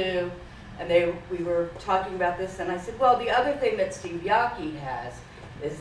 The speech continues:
this astounding ability to just have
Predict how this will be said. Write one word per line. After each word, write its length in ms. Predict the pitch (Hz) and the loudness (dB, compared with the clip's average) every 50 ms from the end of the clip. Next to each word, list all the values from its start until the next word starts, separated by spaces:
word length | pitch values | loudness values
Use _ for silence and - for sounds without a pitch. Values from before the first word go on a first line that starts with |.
| - | -10
this 300 | 165 160 160 160 - - - - - | -10 -8 -8 -8 -12 -14 -16 -14 -10
astounding 920 | 185 175 170 - - - 226 214 208 214 214 214 214 196 185 180 175 170 - - - - - | -8 -8 -8 -8 -6 0 8 10 10 10 10 6 2 0 0 0 0 -2 -8 -10 -14 -10 -8
ability 600 | 170 - - 185 190 196 180 156 147 139 139 143 143 - - | -8 -6 -2 -2 0 0 0 -2 -4 -6 -8 -10 -12 -14 -10
to 260 | - 160 156 147 147 147 - - - - - - - - - - - - - - - - - - - | -6 -4 -4 -4 -4 -6 -8 -12 -14 -18 -18 -20 -20 -20 -20 -20 -18 -18 -18 -18 -18 -18 -18 -18 -6
just 300 | - 185 180 165 - - - - - - - - - - - - - - - - - - - - - - - - - - - - - - - | 0 0 0 0 -2 -8 -12 -14 -14 -14 -14 -16 -16 -16 -18 -18 -18 -18 -18 -18 -18 -18 -18 -16 -16 -16 -16 -16 -18 -18 -18 -18 -18 -8 -2
have 240 | - 196 185 - | 0 0 0 0